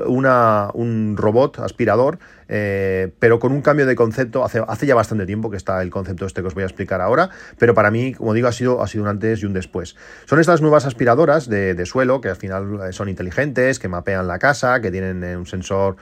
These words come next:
o un radar lidar, que se, se sitúan, crean un mapa, le puedes decir que vaya aquí, que vaya allá, pero que tienen una base, una, un, pues un cilindro, una super aspiradora, que cuando llega el robot a esa base, lo que hace es arrancar una aspiración súper bestia,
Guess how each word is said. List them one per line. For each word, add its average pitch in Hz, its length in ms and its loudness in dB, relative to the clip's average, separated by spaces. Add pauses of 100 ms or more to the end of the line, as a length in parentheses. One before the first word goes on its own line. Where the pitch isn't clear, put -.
(160)
o 104 80 -2
un 104 80 0
radar 95 340 2
lidar, 131 400 2
que 101 140 -8
se, 92 320 -2
se 92 120 -10
sitúan, 127 520 0
crean 98 200 -4
un 98 120 -4
mapa, 120 280 0
le 104 120 0
puedes 95 180 -6
decir 92 220 -8
que 90 80 -8
vaya 90 120 -4
aquí, 92 180 -8
que 92 100 -8
vaya 101 160 -4
allá, 139 220 0 (320)
pero 175 200 4
que 180 100 4
tienen 170 300 2
una 156 240 2
base, 139 440 0
una, 113 460 -4
un, 92 400 -6
pues 85 200 -10
un 101 100 -4
cilindro, 110 400 -2
una 110 140 0
super 113 340 0
aspiradora, 117 560 0 (260)
que 123 140 0
cuando 113 220 2
llega 120 380 4
el 98 100 0
robot 117 440 0
a 95 220 0
esa 135 160 -2
base, 143 480 0
lo 104 200 -2
que 110 120 0
hace 120 160 0
es - 180 -10
arrancar 98 540 0
una 135 120 0
aspiración 113 520 -2
súper 151 400 2
bestia, 156 400 2